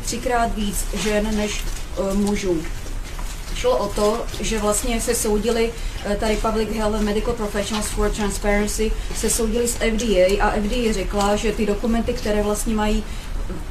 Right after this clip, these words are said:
eh, jakousi smlouvu s Pfizerem, tak ta smlouva říkala, že padesát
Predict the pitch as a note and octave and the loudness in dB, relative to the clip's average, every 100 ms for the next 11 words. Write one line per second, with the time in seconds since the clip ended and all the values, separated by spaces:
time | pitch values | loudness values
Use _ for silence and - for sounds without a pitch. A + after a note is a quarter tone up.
0 | E3 F3+ G#3 G#3+ A3 A3 A3+ G#3 G#3 A3 | -2 0 0 0 -2 0 2 2 2 2
1 | A3+ - A3 F#3+ F#3 G3 F#3+ A3 - - | 0 -2 0 2 2 0 0 -2 -2 -4
2 | - G#3 - A#3+ - A3 A3+ - G#3 - | -2 -2 0 0 2 0 0 0 0 0
3 | G#3 G#3 A3 B3 A#3+ B3+ C#4 C4 | 2 2 0 2 2 2 2 0